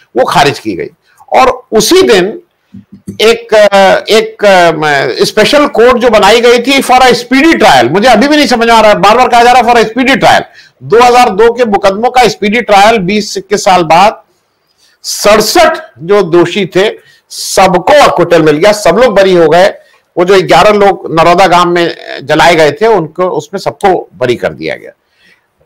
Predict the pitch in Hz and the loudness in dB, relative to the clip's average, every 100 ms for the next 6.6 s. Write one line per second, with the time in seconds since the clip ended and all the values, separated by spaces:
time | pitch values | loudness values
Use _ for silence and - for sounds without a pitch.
0 | - 233 185 233 285 202 226 220 240 - | -4 -2 0 0 0 -2 -4 -4 -6 -4
1 | 320 320 - 277 269 208 180 214 269 254 | -4 -2 -2 -2 0 0 0 2 2 0
2 | 175 180 208 240 180 123 117 107 104 101 | 0 0 2 2 0 0 -2 -2 -6 -8
3 | 170 170 220 226 208 190 233 247 240 220 | -6 -2 0 0 0 0 -2 -2 -4 -2
4 | 165 151 170 196 185 160 165 185 175 - | -2 0 2 0 0 0 0 0 0 -4
5 | 120 127 131 151 143 - 123 127 120 120 | -4 0 0 0 -4 -4 -2 -2 -2 -4
6 | - - 131 117 104 | -4 -8 -10 -10 -16